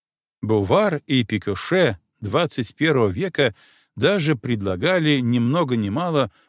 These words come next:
уничтожить ровно половину всего поголовья рогатого скота на земле.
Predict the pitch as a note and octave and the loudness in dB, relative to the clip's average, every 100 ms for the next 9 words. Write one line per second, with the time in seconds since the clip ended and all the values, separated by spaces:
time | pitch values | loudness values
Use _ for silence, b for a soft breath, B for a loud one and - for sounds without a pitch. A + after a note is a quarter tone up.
0 | _ B2+ B2 G#2+ - G3 D#3+ B2 C3 A2+ | _ 0 0 0 -4 -2 0 0 0 -2
1 | G#2+ G3 C#3+ E3 C#3 C#3+ B2+ A2+ G#2 F#3 | 0 0 0 -2 -2 0 2 0 -2 -4
2 | D#3 C3+ - A2 G2 C#3 F3+ C#3 G#2+ G2 | -2 -2 -4 -4 -2 0 0 0 -2 -2
3 | E3+ D3+ B2+ C#3+ A#2 G#2+ D#3 E3 D3+ B2 | -2 -2 0 0 2 0 0 0 -2 -2
4 | - A2 C3 A#2 G2 E2+ D2+ D#2+ - | -2 -2 0 -2 -2 -4 -10 -14 -20